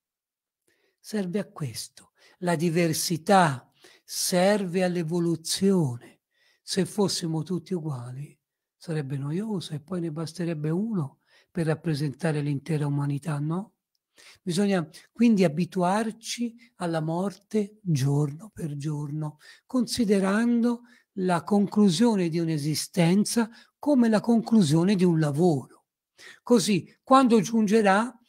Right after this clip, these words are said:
non ci saranno né paure né rimpianti. Ecco che il nostro unico desiderio, dunque, dovrebbe essere quello di lasciare nel mondo una traccia del nostro amore.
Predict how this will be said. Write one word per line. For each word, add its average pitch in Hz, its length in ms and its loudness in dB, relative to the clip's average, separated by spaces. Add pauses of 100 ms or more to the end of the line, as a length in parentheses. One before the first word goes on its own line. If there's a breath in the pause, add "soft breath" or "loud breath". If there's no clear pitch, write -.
(280 loud breath)
non 262 300 2
ci 254 160 -2
saranno 220 460 2
né 247 200 0
paure 202 600 0
né 208 160 0
rimpianti. 185 1000 -2 (600)
Ecco 190 340 -6
che 165 140 -8
il 160 200 -4
nostro 180 520 -6
unico 180 300 -6
desiderio, 175 800 -6 (500)
dunque, 180 400 -2
dovrebbe 185 400 -4
essere 170 540 -6
quello 233 480 0
di 170 160 -2
lasciare 185 600 -4
nel 156 240 -4
mondo 233 680 0 (300 soft breath)
una 175 320 -2
traccia 156 760 -10 (300)
del 165 280 -4
nostro 139 720 -8
amore. 143 580 -10